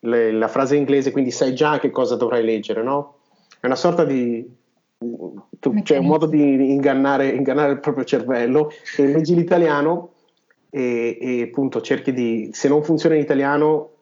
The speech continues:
Speaker 1: non funziona, perché chi leggerà il testo lo leggerà in italiano, non avrà
Speaker 2: Certo.
Speaker 1: l'inglese a portata di mano spesso, quindi, o comunque anche se ce l'avrà, se tradotte perché non, non, non riesce a leggere l'inglese o comunque preferisce leggerlo in italiano.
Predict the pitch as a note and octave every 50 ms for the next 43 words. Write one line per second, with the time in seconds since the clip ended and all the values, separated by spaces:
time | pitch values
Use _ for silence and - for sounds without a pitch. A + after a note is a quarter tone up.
0 | _ _ - C3 C3 C3 B2 - C3 A#2+ - - B2 A#2 A2+ A2+ G#2+ A#2 A2 -
1 | - C3 B2 B2 A#2+ - - - - - D#3 D#3 D3+ D3 C#3 B2+ - C3 C3+ C3
2 | B2+ B2 - C3 B2 A#2+ - - C#3 C3 B2 A#2 A2+ A#2+ A#2+ B2 A#2+ A#2 A2+ A#2
3 | A#2+ A2+ A2 A2 A2 A2 G#2+ - B2 A#2+ A#2 A2 G#2+ G#2+ G#2 A2 A2 - - -
4 | - G#2+ - A#2 A2 - G#2+ A2+ A2+ A2 G#2+ G#2+ G#2+ G#2 - - - A2 G#2 -
5 | - - - - A#2 A2 A2 - - - - - - A#2 - A#2 A#2+ B2 A#2+ A2+
6 | - A2+ A2+ A#2 - - - - B2 B2+ A#2+ B2+ B2+ B2 C3 C3 - - _ _
7 | _ - - B2+ - - B2+ B2 C3 B2+ - C#3+ D3 - A#2+ A2 - - A#2 A2+
8 | A2 A2+ - - _ - - - _ _ - - - B2+ A#2+ A2+ A2+ A#2 A2+ G#2+
9 | A#2 A#2 A2 A2 A2 A2 G#2+ G#2+ A2 - A#2 A2+ - - A#2 A2+ A2+ A#2 A2+ A#2
10 | B2+ B2 A2+ B2 A#2 A2 A#2+ A2+ - - A2 G#2 - G#2+ - A2+ - - A2 -
11 | - A#2 A2 G#2+ F#2+ A2+ G#2+ G#2 G#2+ G#2 G2+ - G2+ G#2+ G#2+ G#2+ G#2 A2 A2+